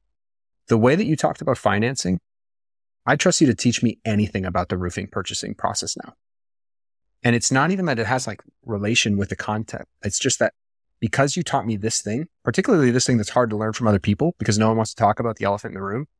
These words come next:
I trust you teaching me about anything. And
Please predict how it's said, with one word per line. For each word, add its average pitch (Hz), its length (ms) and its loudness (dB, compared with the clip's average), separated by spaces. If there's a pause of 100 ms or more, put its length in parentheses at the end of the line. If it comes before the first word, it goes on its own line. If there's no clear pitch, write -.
(300)
I 147 120 2
trust - 320 0
you 113 180 0 (100)
teaching 113 240 0
me 104 80 4
about 95 200 0
anything. 104 400 -8 (1160)
And 104 320 2